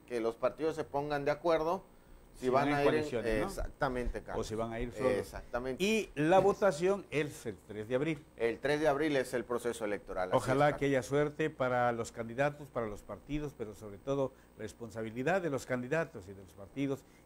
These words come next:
Speaker 2: y de sus segui-, seguidores para que no haya, eh, problemas como se suscitó en aquel proceso electoral donde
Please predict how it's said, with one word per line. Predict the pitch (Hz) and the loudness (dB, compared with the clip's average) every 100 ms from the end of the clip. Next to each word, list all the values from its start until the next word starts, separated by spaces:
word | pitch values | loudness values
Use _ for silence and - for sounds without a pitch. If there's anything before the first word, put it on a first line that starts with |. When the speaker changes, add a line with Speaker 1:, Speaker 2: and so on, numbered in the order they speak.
| - | -10
Speaker 2:
y | |
de | 110 113 | -2 -2
sus | 98 - | -2 -8
segui-, | 107 104 113 - | -8 -6 -8 -6
seguidores | 127 123 143 147 135 | -4 0 0 0 -2
para | 131 120 - | -4 -4 -6
que | 113 | -8
no | 123 | 0
haya, | 123 123 123 120 - - - - | 0 2 0 -2 -8 -20 -20 -6
eh, | 101 95 - | -4 -4 -6
problemas | 110 110 131 147 135 135 | -2 2 2 2 0 -6
como | - 120 117 117 | -8 -8 -8 -12
se | - 113 | -10 -10
suscitó | - - 135 - 247 - - - - - - | -12 -6 -6 2 0 0 -20 -20 -20 -20 -14
en | 98 101 | -10 -4
aquel | 98 131 | -4 -4
proceso | 131 135 123 131 135 | -6 -6 -4 -2 -2
electoral | 127 - 139 131 147 - - - | -4 0 2 2 0 -10 -20 -10
donde | 110 113 | -6 -2